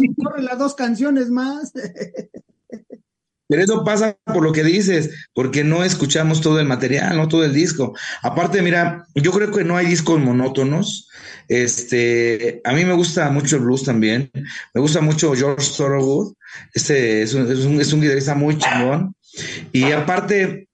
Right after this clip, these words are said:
Speaker 2: sus canciones son bien variadas. No es la misma la primera, ni la segunda, ni la tercera, ¿no? Y eso es lo que a mí me, me gusta, escuchar un, un grupo, porque ape-, a-, a-, aparte, ninguna canción se parece de ninguna banda.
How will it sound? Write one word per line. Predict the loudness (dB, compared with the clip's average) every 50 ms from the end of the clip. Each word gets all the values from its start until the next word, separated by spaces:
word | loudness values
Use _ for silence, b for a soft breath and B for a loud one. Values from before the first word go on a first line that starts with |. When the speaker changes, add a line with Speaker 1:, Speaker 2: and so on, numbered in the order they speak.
| -14 -8
Speaker 2:
sus | -2 0 2 2 2
canciones | 2 2 2 2 2 2 2
son | 2 2 2
bien | 2 2 2 2
variadas. | 2 2 2 2 2 2 2 2 2
No | 2 2 2
es | 2 2
la | 2 2
misma | 2 2 4 4 4 2 2 2
la | 2 0 0
primera, | 0 0 0 2 2 2 2
ni | 2 0
la | 0 0
segunda, | 0 0 0 0 0 0 2
ni | 2 2
la | 2 0 0
tercera, | -2 -2 -2 0 0 0 0 0 -2 -4 -8 B B B B B B B B B B
¿no? | -2 0 0 0 -2 -4 B B B B
Y | 0 2
eso | 2 2 2
es | 2
lo | 2 0 0
que | 0
a | 0
mí | 2
me, | 2 2 2 2 2
me | 2 2 2 2 2
gusta, | 2 2 2 2 2 0 0
escuchar | 0 0 -2 0 0 2 2
un, | 2 2 2 2 2
un | 2 2 2
grupo, | 2 0 0 0 0 -2 -2 -2 B B B B B
porque | -4 -2 0 0
ape-, | 0 0 0 0
a-, | 0 -2 -2
a-, | -2 -2 -2 -2 -2 0 -2 -2
aparte, | 0 0 0 -2 0 0 0 0 0 -2 -4 -10 -16 B B B B B _ _ _
ninguna | 0 2 2 4 4 2 2 2
canción | 2 2 2 2 2 2
se | 0 0
parece | 0 0 0 0 0 -2 -2 -2
de | -2 -2 0 0
ninguna | 2 2 2 2 2 2 2 2
banda. | 0 0 0 -2 -4 -6